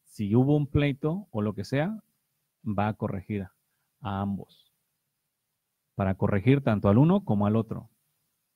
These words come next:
Así que no es bueno, eh, recargarse o tomar lados. Es la forma más sencilla de explicarlo cuando la raza toma lados en los diferentes pleitos o busca partidarios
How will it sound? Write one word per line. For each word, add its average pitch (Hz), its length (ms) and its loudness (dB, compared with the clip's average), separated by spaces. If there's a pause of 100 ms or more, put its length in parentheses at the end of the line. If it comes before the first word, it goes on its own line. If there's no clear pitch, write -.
(300)
Así 123 260 2
que 143 120 4
no 147 140 8
es 147 100 6
bueno, 139 440 2 (400)
eh, 104 180 -2 (480)
recargarse 113 760 0
o 107 60 0
tomar 107 360 0
lados. 101 580 -4 (340)
Es 107 120 -4
la 110 120 -2
forma 107 560 -2
más 110 200 0
sencilla 107 420 0
de 98 60 -2
explicarlo 123 600 -2
cuando 101 400 -8 (420)
la 104 220 -2
raza 113 300 2
toma 110 260 2
lados 107 340 2
en 98 80 -2
los 98 100 -4
diferentes 98 440 -6
pleitos 104 380 -6
o 95 80 -4
busca 110 360 -2
partidarios 107 840 -4